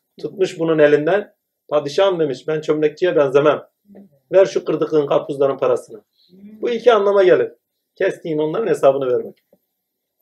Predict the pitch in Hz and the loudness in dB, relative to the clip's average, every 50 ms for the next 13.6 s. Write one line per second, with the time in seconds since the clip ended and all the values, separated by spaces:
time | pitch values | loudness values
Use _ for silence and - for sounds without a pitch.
0 | _ - 151 131 - 151 156 151 151 - 165 175 170 - - 143 - _ _ _ | _ -12 -12 -6 -4 -2 -2 -2 -2 -2 -4 -4 -4 -6 -8 -10 -12 _ _ _
1 | _ _ _ _ _ _ _ _ _ _ _ _ _ _ _ _ _ _ _ _ | _ _ _ _ _ _ _ _ _ _ _ _ _ _ _ _ _ _ _ _
2 | _ _ - _ _ _ _ _ _ _ _ _ _ _ _ - - 160 185 180 | _ _ -20 _ _ _ _ _ _ _ _ _ _ _ _ -4 -4 -4 -2 -2
3 | 151 - - _ _ _ _ _ _ _ _ _ _ _ _ _ - 131 131 131 | -4 -6 -6 _ _ _ _ _ _ _ _ _ _ _ _ _ -10 -10 -10 -10
4 | - - _ _ _ _ _ _ _ _ - 165 160 156 - 151 156 - 165 160 | -10 -16 _ _ _ _ _ _ _ _ -2 -2 -2 -2 -2 -6 -4 0 -2 0
5 | 165 190 160 151 165 170 170 170 156 139 123 113 113 113 117 143 156 151 - 214 | 0 0 0 0 0 2 2 0 -2 -2 -6 -8 -8 -6 -6 -6 -6 -4 -6 -6
6 | - 185 180 180 - 160 143 - - 160 175 190 185 - 170 151 147 147 143 143 | -6 -4 -4 -4 -4 -6 -8 -8 -8 -8 -10 -10 -12 -12 -12 -12 -10 -12 -14 -14
7 | - 151 160 165 160 156 139 127 - - 117 - _ _ _ _ _ _ _ _ | -8 0 0 0 4 4 2 2 2 -4 -10 -12 _ _ _ _ _ _ _ _
8 | _ - - 147 147 165 156 160 170 170 160 151 165 175 185 185 - 214 214 - | _ -8 -8 -2 0 0 2 2 0 0 0 2 2 2 2 2 -6 -8 -10 -10
9 | - - 175 170 165 - 156 143 165 175 185 196 196 196 196 196 196 196 202 214 | -10 -8 -8 -8 -8 -10 -4 0 0 0 0 0 -4 -2 -2 -2 -2 0 -2 -2
10 | 208 214 - _ _ _ _ - 156 156 156 143 139 156 143 139 143 156 175 - | -2 -6 -10 _ _ _ _ -14 -12 -10 -10 -8 -6 -6 -4 -2 -2 -4 -4 -6
11 | - 196 196 196 196 196 190 196 190 190 196 208 - 156 170 185 175 - - 147 | -8 -6 -6 -4 -4 -4 -4 -6 -8 -8 -10 -12 -8 -8 -8 -8 -10 -14 -16 -18
12 | 165 165 - 135 - - 135 127 - 196 226 208 175 - - - 143 - 127 120 | -20 -12 -10 -10 -10 -10 -14 -18 -20 -14 -12 -12 -14 -14 -10 -10 -10 -8 -8 -12
13 | - - 120 - - _ _ _ _ _ _ | -14 -14 -18 -18 -18 _ _ _ _ _ _